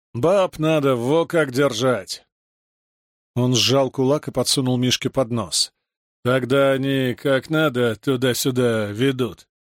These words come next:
Ты не отворачивайся, щенок, смотри и запоминай, чего тебе мудили старшие говорят.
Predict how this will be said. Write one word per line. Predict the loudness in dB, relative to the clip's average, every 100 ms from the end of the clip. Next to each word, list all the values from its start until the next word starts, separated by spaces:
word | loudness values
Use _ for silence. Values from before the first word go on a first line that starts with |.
| _ _ _ _
Ты | -2
не | 0
отворачивайся, | 2 2 2 2 2 0 0 0 0
щенок, | 0 0 0 0 0 -2
смотри | -2 0 2 2
и |
запоминай, | 2 0 0 0 2 2 2 0
чего | 0 0 0
тебе | 0 0
мудили | 0 0 2 0
старшие | -2 0 2 2 0 0
говорят. | 0 2 2 2 0 -2